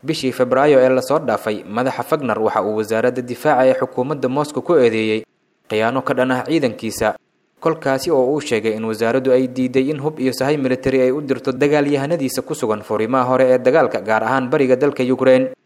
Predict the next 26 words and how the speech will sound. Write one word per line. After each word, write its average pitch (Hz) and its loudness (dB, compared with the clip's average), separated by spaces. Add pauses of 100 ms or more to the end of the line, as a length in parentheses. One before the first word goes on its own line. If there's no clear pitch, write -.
(360)
Xafiiska 143 -2
warfaafinta 110 -2
ee 127 6
hogaamiyaha 127 0
Fagner 135 -2 (480)
ayaa 110 0
kolkaasi 131 0
baahiyey 131 2
sawirro 135 0
muujinaya 131 -2 (440)
tobannaan 120 -2
ka 139 -6
mid 135 -2
ah 127 0
maleeshiyaadkiisa 131 0
oo 110 0
uu 113 -4
sheegay 117 -2
inay 131 0
u 156 -2
geeriyoodeen 131 2 (440)
sababo 110 -2
ku 156 2
aadan 127 2
rasaas 127 -2
la'aan, 143 0